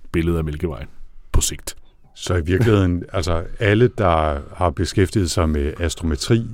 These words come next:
Speaker 2: og stjerners position og bevægelser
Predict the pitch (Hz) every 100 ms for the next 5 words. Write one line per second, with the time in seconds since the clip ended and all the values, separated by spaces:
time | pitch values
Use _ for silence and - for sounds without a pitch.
0 | 135 90 82 - 78 80 87 - - -
1 | 87 73 78 104 90 90 73 80 98 110
2 | 98 101